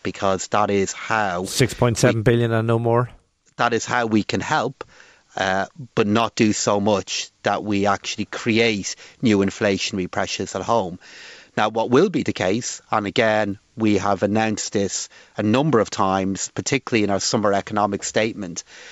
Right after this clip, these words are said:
Speaker 1: that laid out what will be the size of the budget, is we did say that we would bring forward additional measures within twenty twenty-two that would aim to help inside twenty twenty-two.
Speaker 2: Okay.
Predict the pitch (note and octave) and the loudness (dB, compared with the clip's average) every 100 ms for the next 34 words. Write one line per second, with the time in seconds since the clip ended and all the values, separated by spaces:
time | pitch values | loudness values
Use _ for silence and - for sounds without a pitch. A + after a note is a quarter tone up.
0 | - _ A2+ A2 G#2 G#2 G#2+ G2+ G2 G2+ | -20 _ -2 2 2 2 0 0 0 0
1 | F#2+ - _ _ A#2 A2+ G#2+ G2+ F#2+ - | -2 -8 _ _ 0 2 2 0 -2 -4
2 | - C3+ E3+ - F#2 F#2 G2 F#2 - F#2 | 0 2 2 0 -6 -6 -4 -4 -6 -6
3 | G#2 - G#2+ - E3 D#3 - F#2 F2+ F#2+ | -6 -2 -2 4 2 2 0 0 -2 -6
4 | - - - _ A2+ A2+ G2+ G2 G2 A#2 | -12 -20 -20 _ -2 0 2 2 2 2
5 | A2+ - A2+ G2+ G2 G2 F#2+ A2 - G2+ | 2 2 2 4 2 0 0 0 0 -2
6 | G2 G2+ G2 A2 F#2 - G2 G2+ G2 A2+ | 0 0 0 0 -2 -2 -2 -2 0 -2
7 | G#2 - - G2+ F#2 - G#2 D3 B2 F#2+ | -2 -4 -4 -2 -2 -6 -4 0 2 0
8 | G#2 - - - - - A2 A2 A2 A2+ | -6 -14 -20 -20 -6 -2 0 -2 -4 -4
9 | A2+ G2+ - - A2+ G2 - - A#2+ G2+ | -2 -4 -6 -2 -2 -2 -6 -6 -4 -2
10 | - D#3 D3+ F2 - - G2 F2+ F#2+ - | 0 2 2 2 -2 -4 -4 -2 -6 -6
11 | F2+ - - - C#2 - - F2 - D2 | -6 -8 -8 -8 -10 -12 -6 -4 -2 -6